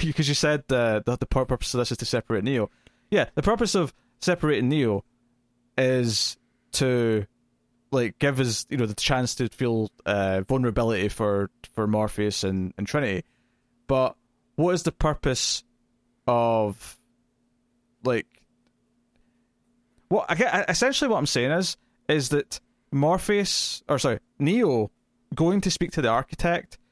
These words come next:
could literally be the opening scene of the movie.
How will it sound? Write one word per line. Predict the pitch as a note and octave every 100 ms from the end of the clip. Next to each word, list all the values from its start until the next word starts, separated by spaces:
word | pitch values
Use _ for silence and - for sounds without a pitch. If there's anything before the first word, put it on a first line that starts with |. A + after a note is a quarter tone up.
| _
could | - C#3+ B2
literally | D#3 - D#3+ D#3 C3+ _ _ _ _ _
be | - C3+
the | B2+
opening | C3 - A#2+
scene | A2+ B2
of | A2 G#2
the | G#2+
movie. | G2+ G2 E2